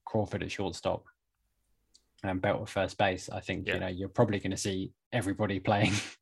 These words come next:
Speaker 1: <laughs> everywhere, really.
Speaker 2: Yeah, yeah.
Speaker 1: And, uh, yeah, it's just gonna be who, who's starting that day, not just the, the left-right platoon splits, but, um, we had an interesting article at Baseball Prospectus this week about how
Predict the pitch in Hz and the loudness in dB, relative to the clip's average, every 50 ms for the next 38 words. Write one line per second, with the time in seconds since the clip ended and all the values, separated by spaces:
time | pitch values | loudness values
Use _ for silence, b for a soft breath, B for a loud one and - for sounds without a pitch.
0 | - - - - - - - - - 127 123 - 113 104 107 113 117 113 107 98 | -12 -12 -10 -10 -10 -10 -6 0 4 4 6 6 6 6 8 8 8 8 6 4
1 | 95 95 92 92 92 92 - _ B B B B B 120 113 110 113 110 107 90 | 2 0 -2 -2 -4 -6 -8 _ B B B B B 8 10 10 10 10 8 6
2 | 90 90 92 90 95 92 90 90 85 - - 104 98 92 87 - - 95 - - | 4 0 -2 0 2 2 2 0 0 -2 0 2 4 4 4 2 -2 -6 -6 -6
3 | - 95 - - 98 92 92 - 92 90 92 98 113 104 95 - - 120 113 104 | -6 -6 -4 -2 -2 -2 0 0 0 0 0 0 0 0 -2 -2 -2 0 0 0
4 | - - 110 98 87 92 92 95 90 - - 104 101 95 95 107 123 95 - - | 2 2 2 2 2 2 0 -2 -2 -2 -2 0 0 0 2 2 0 0 0 -2
5 | - - - - - 101 98 98 95 82 90 101 101 98 95 - - - 101 101 | -4 -4 -4 -2 2 2 4 4 2 0 -2 -4 -4 -4 -4 -4 0 2 2 2
6 | - - _ _ - - 101 - - 98 95 92 - - 92 82 - - - - | 2 -2 _ _ -10 -8 -8 -4 -4 -4 -4 -4 -4 -2 -2 -2 -2 -6 -8 -4
7 | - 98 95 - - 101 98 95 92 92 90 - _ - 101 101 95 101 95 87 | 0 2 2 2 2 -2 -4 -4 -4 -6 -6 -10 _ -6 -4 -2 0 0 0 0
8 | 90 90 90 87 - 95 - - 101 92 90 82 - - - 92 87 69 - _ | -2 -4 -4 -6 -6 -8 -6 -6 -4 -4 -4 -4 -4 -4 -4 -4 -4 -4 -6 _
9 | - 95 92 - - 104 - 104 - - - - - - - - 95 - - 87 | -4 -4 -4 -4 -6 -8 -8 -6 -2 0 0 0 -2 -4 -8 -8 -8 -6 -6 -6
10 | 87 - - - 98 90 85 - - - 98 95 87 87 - | -6 -6 -2 2 4 4 4 2 2 2 4 4 4 2 -2